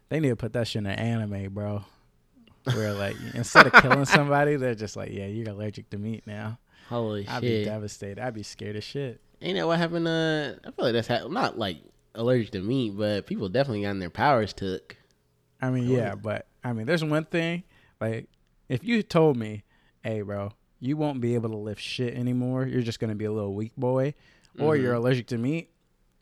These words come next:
Speaker 1: I say, "Take my shit, bro. Don't, I don't need to lift anything."
Speaker 2: Okay, you're kinda nuts, bro. I don't know. I might have to
Speaker 1: No.
Speaker 2: choose meat. n-, I mean,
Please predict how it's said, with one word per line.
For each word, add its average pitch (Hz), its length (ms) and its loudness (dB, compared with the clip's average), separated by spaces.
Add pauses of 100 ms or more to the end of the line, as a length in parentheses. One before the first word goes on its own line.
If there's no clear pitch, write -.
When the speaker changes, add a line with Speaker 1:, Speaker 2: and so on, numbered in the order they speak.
(120)
Speaker 1:
I 147 100 0
say, 160 180 2
"Take 175 280 4
my 175 160 4
shit, 208 280 2
bro. 123 300 0 (320)
Don't, 151 160 4
I 143 100 8
don't 196 140 4
need 214 160 -2
to 165 80 2
lift 123 300 2
anything." 101 480 -8 (840)
Speaker 2:
Okay, 98 480 -2
you're 135 100 -2
kinda 92 280 -2
nuts, 101 360 -2
bro. 90 200 -6
I 98 140 0
don't 104 160 0
know. 107 160 2
I - 20 2
might 120 160 2
have 120 200 0
to 110 40 0
Speaker 1:
No. 110 60 -2
Speaker 2:
choose 107 200 -2
meat. 107 280 0
n-, 107 160 -4
I 139 80 0
mean, 151 360 2